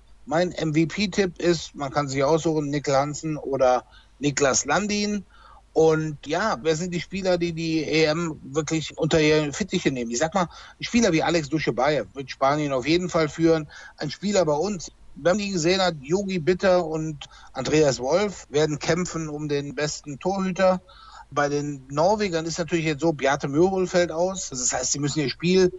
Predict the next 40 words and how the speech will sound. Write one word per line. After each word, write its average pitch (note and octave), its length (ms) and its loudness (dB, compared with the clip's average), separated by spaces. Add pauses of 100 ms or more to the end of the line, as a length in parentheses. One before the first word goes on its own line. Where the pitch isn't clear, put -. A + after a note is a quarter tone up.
(200)
teilweise C#3+ 400 0
ein - 20 -4
bisschen D3 240 -2
umstellen. E3 540 2
Aber C#3+ 180 0
so C#3 140 0
einer C#3+ 320 0
wie C3+ 120 -4
Sander D#3 520 2
Sargosen D3+ 640 0
ist C#3+ 100 -8
natürlich D3 420 0
einer, C#3+ 300 4
der, C3 340 4 (380)
der C3+ 80 4
bei C#3 140 4
der C3+ 260 4
E - 40 -6
M C#3+ 140 -4
auf C3+ 160 -4
jeden C#3+ 180 -2
Fall C3+ 180 0
seinen B2+ 180 -4
Stempel C#3 380 -4
aufdrucken D3+ 500 -2
wird. D3 160 0 (240)
Bei C#3 100 4
den C#3 120 2
Franzosen, F#3+ 560 2
sag F3+ 240 2
ich, D3+ 160 -2
wird's D3+ 160 -4
einer D3 380 0
wie C#3 100 -2
Ludovic C#3+ 480 2
Fabregas C3 560 -2
sein, C#3+ 260 -4
ein B2+ 140 -12
ganz D3+ 240 -4
junger D#3+ 360 0